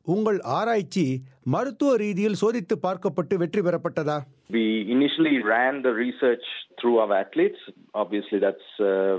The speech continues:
Speaker 2: where we got all the information. But we found out that this would help, uh, everyday people because we then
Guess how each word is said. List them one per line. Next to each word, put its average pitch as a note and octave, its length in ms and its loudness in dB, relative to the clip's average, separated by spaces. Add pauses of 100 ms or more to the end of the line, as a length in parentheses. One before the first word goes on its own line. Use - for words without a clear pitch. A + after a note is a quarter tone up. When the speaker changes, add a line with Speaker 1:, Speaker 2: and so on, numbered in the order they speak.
Speaker 2:
where G2+ 200 4
we G2 160 -6
got G2+ 200 0
all G2+ 140 0
the G2 100 -4
information. B2+ 540 -2 (400)
But A2 180 -2
we G#2+ 80 0 (140)
found A#2+ 240 0 (120)
out G#2 160 -2 (120)
that G2 160 0 (180)
this G2 200 -4
would G#2 160 -2 (100)
help, G2 240 0 (220)
uh, G2+ 360 0
everyday G#2 380 0 (140)
people C#3+ 240 2 (120)
because G#2 240 0 (120)
we G#2+ 80 2 (120)
then A2 160 -2